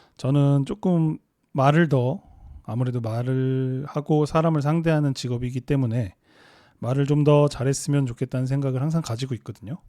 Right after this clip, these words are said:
어, 스크립트가 없어도 조금 말을 조리 있게 잘했으면 좋겠다는 생각이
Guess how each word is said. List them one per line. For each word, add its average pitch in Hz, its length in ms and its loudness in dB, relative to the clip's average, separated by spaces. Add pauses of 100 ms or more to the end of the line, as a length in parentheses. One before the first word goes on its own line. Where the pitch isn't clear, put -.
어, 104 240 -8
스크립트가 208 640 -2
없어도 120 600 0 (580)
조금 143 320 -4
말을 117 340 -4
조리 139 300 -2
있게 156 400 -2
잘했으면 131 560 -4
좋겠다는 123 460 -6
생각이 135 560 -2